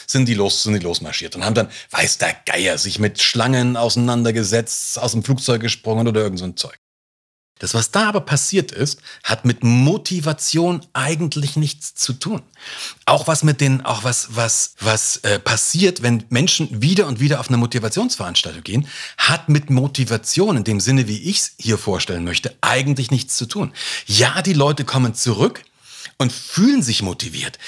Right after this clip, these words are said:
Die haben auch, sie sind auch voller Energie und die gehen auch los und haben auch Tatendrang, der häufig nicht so lange ab-, anhält.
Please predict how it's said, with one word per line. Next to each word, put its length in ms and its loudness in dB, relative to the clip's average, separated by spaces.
Die 120 2
haben 120 2
auch, 260 0
sie 140 -6
sind 160 2
auch 120 -2
voller 280 0
Energie 480 2
und 160 -2
die 120 -2
gehen 280 0
auch 220 -2
los 320 4
und 120 -6
haben 140 -4
auch 140 -8
Tatendrang, 680 -2
der 360 0
häufig 300 0
nicht 160 2
so 80 2
lange 240 2
ab-, 220 -4
anhält. 440 2